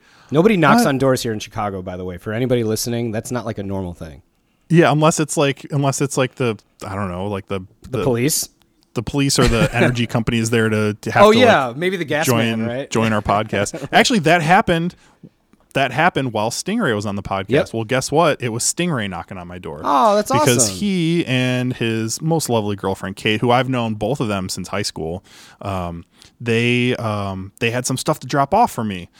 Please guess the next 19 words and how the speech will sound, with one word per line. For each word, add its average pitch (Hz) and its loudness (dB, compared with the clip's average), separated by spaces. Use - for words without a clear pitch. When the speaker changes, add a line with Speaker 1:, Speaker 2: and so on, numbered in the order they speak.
Speaker 2:
and, 113 -6
and 123 -4
it 127 -2
was 123 -2
just, - 2
like, 127 0
the 127 -2
greatest 131 2
surprise 117 0
ever. 117 0
Speaker 1:
Wow. 107 -2
Speaker 2:
Kate 156 0
handmade 139 0
me 117 0
some, 110 -2
some 110 -2
masks 151 0
to - -4
use 123 0